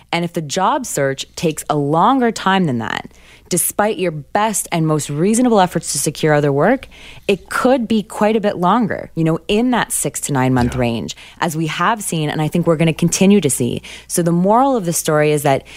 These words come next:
Speaker 1: I mean, no matter what, if you have a severance package in front of you, give us a call, okay? Because ninety-eight percent of the time, it is not going to be what you're entitled to. But if you're a short service employee,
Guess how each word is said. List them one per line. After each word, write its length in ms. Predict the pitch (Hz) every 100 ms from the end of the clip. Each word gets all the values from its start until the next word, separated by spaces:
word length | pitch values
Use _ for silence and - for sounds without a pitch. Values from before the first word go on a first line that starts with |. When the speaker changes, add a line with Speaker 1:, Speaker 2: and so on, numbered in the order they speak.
| - - -
Speaker 1:
I 20 | 202
mean, 160 | 202
no 120 | 208
matter 340 | 214 240 277 254
what, 480 | 165 151 202 147 -
if 140 | -
you 80 | 165
have 160 | 151 147
a 40 |
severance 360 | - 139 139 -
package 300 | 131 139 135
in 100 | 127
front 180 | 131
of 60 | 120
you, 300 | 123 117 - - 160
give 200 | 170 160
us 180 | 156 -
a 40 |
call, 360 | - 127 - - _ -
okay? 320 | 147 151 151
Because 340 | 165 165 151 151
ninety-eight 1000 | 156 180 202 226 196 - - 165 170
percent 320 | - 165 151 147
of 120 | 131
the 80 | 139
time, 340 | 139 123 120 - - -
it 120 | 160
is 120 | 147 143
not 380 | 160 151 147
going 180 | 147 135
to 80 | 139
be 200 | 131 131
what 120 | 123
you're 160 | - 120
entitled 400 | 123 117 123 120
to. 260 | - 78 78 - -
But 140 | - 175
if 120 | 170
you're 120 | 185
a 20 |
short 400 | 160 - 202 233
service 300 | - 240 233
employee, 540 | 240 - 220 220 254